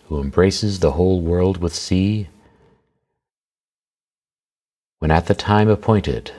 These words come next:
the longed-for flames arise, all of Thessaly crowds together to the palace.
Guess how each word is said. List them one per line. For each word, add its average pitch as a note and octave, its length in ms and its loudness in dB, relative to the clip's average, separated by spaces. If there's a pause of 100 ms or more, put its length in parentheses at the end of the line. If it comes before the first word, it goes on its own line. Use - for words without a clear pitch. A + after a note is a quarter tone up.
(120)
the C#2 120 -4
longed-for F#2 680 0
flames F2 480 0
arise, D#2+ 680 -2 (680)
all F2 260 4
of F2+ 100 0
Thessaly F#2 520 0
crowds F#2 460 -2
together F2 500 -2
to - 100 -12
the C2 100 -6
palace. D2+ 600 -6